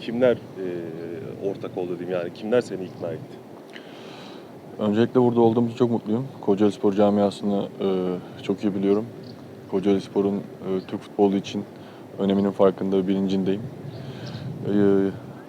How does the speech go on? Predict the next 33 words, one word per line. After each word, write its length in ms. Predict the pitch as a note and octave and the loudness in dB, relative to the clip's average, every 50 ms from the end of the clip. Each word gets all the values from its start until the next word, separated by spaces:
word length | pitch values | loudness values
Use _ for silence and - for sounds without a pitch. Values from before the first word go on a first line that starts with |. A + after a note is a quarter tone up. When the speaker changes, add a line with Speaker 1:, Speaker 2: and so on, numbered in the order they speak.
| - - - - - - - - - - - - - - - - - - - | -18 -18 -20 -20 -20 -20 -18 -18 -18 -18 -18 -18 -18 -18 -18 -18 -10 -2 2
Speaker 2:
bir 60 | G#2 | 4
hedefimiz 460 | G2+ F#2+ G#2 G#2 - A#2+ B2 A#2+ A2 | 4 4 4 2 0 0 0 2 6
var. 180 | A2 A2 A#2 A#2 - - - | 6 6 6 6 2 -6 -10
Kulübün 380 | - - G2 G2 F#2+ G2+ G2 - - | -4 -2 0 2 2 2 0 -2 0
her 140 | G#2 G#2+ G#2 | 2 4 4
zaman 240 | G2+ G2+ G2+ G2 G2 | 4 4 4 4 2
bir 60 | F#2+ | 2
hedefi 240 | F2 G2 G2 - - | 2 2 0 0 -2
var. 80 | - | -6
Süper 280 | - - - - G2+ G2 | -6 -2 2 4 4 4
Lig'e 120 | F2+ G2+ | 4 2
çıkmak, 360 | F#2 - - - A2 G#2+ - | 0 0 -2 -4 -4 -2 0
yeniden 220 | G#2+ G2+ G2+ G2+ G#2 | 2 4 4 6 6
o 100 | G2+ G2+ | 6 6
eski 320 | G2 G2 - - - A2 | 6 4 2 0 0 2
mazisine 640 | G#2 G#2 G2+ G2+ G2 F#2+ F#2 - - - G2+ G2 - - - | 4 6 8 8 8 6 4 0 -2 0 2 2 2 0 2
geri 220 | F#2+ G2+ G2 F#2+ F2 | 6 6 8 8 6
dönmek. 400 | G2 F#2 F#2+ G#2 C3 - - - - - - - - - - - - - - - - - - - - - - - - | 4 2 2 0 -4 -6 -8 -14 -16 -18 -18 -18 -20 -20 -18 -18 -18 -18 -18 -18 -18 -16 -16 -16 -16 -18 -14 -4 0
Ee, 180 | G#2 G2+ G2+ G2 G2 | 4 4 4 6 6
ben 200 | A2 A2 A#2 A2+ | 6 6 6 8
de 200 | A2+ A2+ A2+ A2 - - - - - - - - - - | 8 8 8 6 4 0 -14 -14 -16 -18 -18 -14 -4 -2
inşallah 340 | G#2+ G2+ - G#2+ G2+ G2+ G2+ | -2 2 6 8 8 8 8
takım 240 | - G2+ - G#2+ | 6 2 2 4
arkadaşlarıma 560 | G#2 G2+ G2 - G2 G2 G2 - G2+ G#2 G#2 G2+ | 4 4 6 6 4 4 4 4 2 4 6 6
yardımcı 380 | G2+ G2+ G2+ G2+ G2+ G2+ G#2+ | 6 6 6 4 4 6 6
olarak, 280 | G#2 G2+ G2+ G2+ A#2 A#2 - - - - - - | 6 8 8 6 4 2 -4 -10 -14 -16 -8 -2
ee, 440 | F#2+ F#2+ F#2+ F#2+ F#2+ F#2 F#2 F#2 F2+ F#2 F#2 - - - - - - - | 0 2 4 4 4 4 4 4 2 0 -2 -6 -14 -18 -18 -18 -8 -4
takımın 400 | - G2 - - G2 F#2+ G2 G2 | -4 -2 0 2 2 2 2 2
yeniden 360 | G2 G2 F#2+ F#2 F#2+ F#2+ F#2+ F#2+ - - - | 2 2 4 4 4 4 2 2 -2 -4 -6
eski 280 | G2+ - - - - | -6 -6 -6 -4 0
mazi 340 | G2+ G2+ G2 G2 G3 G3 G3 G3 - - - | 2 4 4 4 4 2 0 -2 -4 -2 -2
günlerine 360 | G2+ G3 F#3+ G3 - G2 F#2+ | 0 2 2 2 2 2 4
dönmesinde 580 | G2+ G2 G2 G2 F#2 - - G2 G2 G2+ G#2+ | 4 4 4 2 0 -2 -2 0 2 2 2